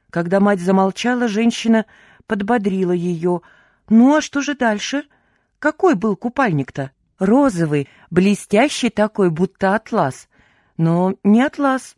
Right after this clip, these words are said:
а синтетика, мини-бикини. Прелесть, на шнурочках, вообще без швов, кажется, японский». «Новый или поношенный?» Мать обиделась. «Ты что, совсем рехнулась?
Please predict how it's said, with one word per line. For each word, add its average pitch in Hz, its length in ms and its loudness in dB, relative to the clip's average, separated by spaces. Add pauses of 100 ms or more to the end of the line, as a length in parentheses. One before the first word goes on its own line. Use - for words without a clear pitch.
а 208 200 -2
синтетика, - 840 -8 (120)
мини-бикини. 208 840 0 (460)
Прелесть, 160 520 -4
на 175 100 -2
шнурочках, 180 800 -4 (300)
вообще 165 340 -2
без 175 220 -2
швов, 202 580 -4 (460)
кажется, 190 380 -6
японский». 151 720 -6 (960)
«Новый 285 540 0 (400)
или 269 200 -4
поношенный?» 175 800 -2 (580)
Мать 143 260 -6
обиделась. 143 580 -6
«Ты 170 120 -4
что, 160 240 -4
совсем 214 400 -2
рехнулась? 180 580 -6